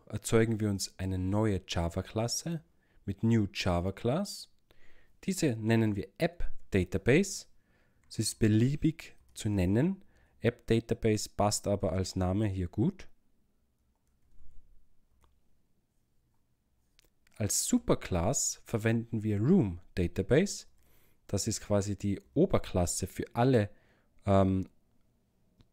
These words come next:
Datenbankobjekte, die mit Room erzeugt werden. Mit Klick auf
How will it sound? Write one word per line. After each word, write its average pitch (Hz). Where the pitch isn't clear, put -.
Datenbankobjekte, 120
die -
mit 95
Room 120
erzeugt -
werden. 160
Mit -
Klick -
auf 110